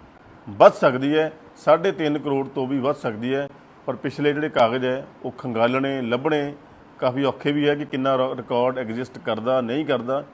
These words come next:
ਪਰ ਸੱਤ ਸਾਲ ਦਾ ਹੀ ਸਾਢੇ ਤਿੰਨ ਕਰੋੜ ਦਾ ਜਿਹੜਾ ਫਰਕ ਹੈ, ਉਹ ਆ ਰਿਹਾ। ਸੋ ਇੱਦਾਂ ਦੀਆਂ ਹੋਰ ਵੀ ਬਹੁਤ ਸਾਰੀਆਂ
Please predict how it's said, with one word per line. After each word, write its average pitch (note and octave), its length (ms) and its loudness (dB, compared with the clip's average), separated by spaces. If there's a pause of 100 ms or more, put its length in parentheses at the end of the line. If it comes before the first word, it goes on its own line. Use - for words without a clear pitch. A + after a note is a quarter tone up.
(320)
ਪਰ D#3 100 4
ਸੱਤ F#3 380 6
ਸਾਲ E3 340 6
ਦਾ F3 140 6
ਹੀ D#3+ 320 0 (320)
ਸਾਢੇ F#3+ 380 2
ਤਿੰਨ E3+ 260 0
ਕਰੋੜ D#3 260 0
ਦਾ C#3+ 140 2
ਜਿਹੜਾ D3+ 160 0
ਫਰਕ A#2 320 -4
ਹੈ, B2+ 180 -4 (360)
ਉਹ D#3 120 2
ਆ A2+ 160 6
ਰਿਹਾ। C3+ 260 0 (400)
ਸੋ F3 340 -2 (920)
ਇੱਦਾਂ D#3 240 4
ਦੀਆਂ E3+ 140 2
ਹੋਰ D#3 320 4
ਵੀ F3 180 2 (500)
ਬਹੁਤ C#3 240 6
ਸਾਰੀਆਂ D#3+ 500 4